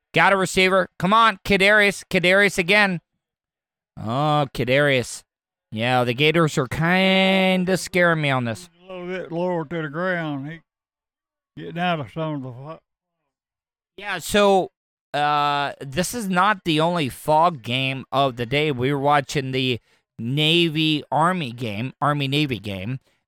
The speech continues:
Speaker 1: and it was three nothing going into the fourth quarter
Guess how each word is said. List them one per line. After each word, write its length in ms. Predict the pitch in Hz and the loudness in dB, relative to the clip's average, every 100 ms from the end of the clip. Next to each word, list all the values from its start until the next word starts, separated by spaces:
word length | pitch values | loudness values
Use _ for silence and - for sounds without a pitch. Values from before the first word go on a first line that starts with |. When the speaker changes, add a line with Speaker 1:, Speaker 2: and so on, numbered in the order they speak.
| _ - | _ -2
Speaker 1:
and 400 | 147 147 147 131 | 0 2 0 0
it 100 | 185 | 2
was 240 | 214 - | 2 0
three 400 | - 175 233 285 | -8 -4 -2 0
nothing 480 | 208 180 214 208 143 | 0 2 2 0 0
going 240 | 160 170 | 2 2
into 260 | 170 156 180 | 2 0 0
the 80 | 143 | -2
fourth 380 | - 170 165 - | 0 0 0 0
quarter 560 | 170 202 143 117 131 | 0 2 2 0 -4